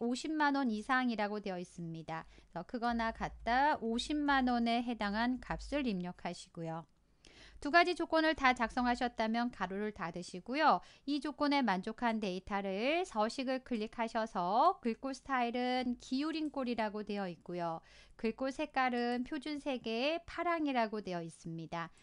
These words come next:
표준 색의 파랑 선택하고 확인, 다시 한번 확인 버튼 눌러서, 어, 이익률이 이십 퍼센트를 초과했거나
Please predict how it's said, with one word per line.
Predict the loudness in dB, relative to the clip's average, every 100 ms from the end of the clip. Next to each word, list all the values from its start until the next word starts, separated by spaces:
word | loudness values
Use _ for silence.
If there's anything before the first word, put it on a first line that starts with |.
| _
표준 | -8 -6 -4
색의 | -6 -6 -8
파랑 | -6 -4 0 0 0 0
선택하고 | -4 -2 -2 0 -2 0 -2 -2 -2
확인, | -6 -6 -2 0 0 -2
다시 | -6 -8 -8
한번 | -8 -2 4 4 2 -8 _
확인 | -10 -6 -2 -2
버튼 | -2 -2 -4
눌러서, | -4 -4 -4 2 4 4 2 -20 -20 -8
어, | 0 0 2 0 -2 -6 -6
이익률이 | -2 0 0 0
이십 | 0 -2 0
퍼센트를 | 0 2 0 -2 -2 -2
초과했거나 | -2 -2 2 2 2 -4 -2 0 2 4 4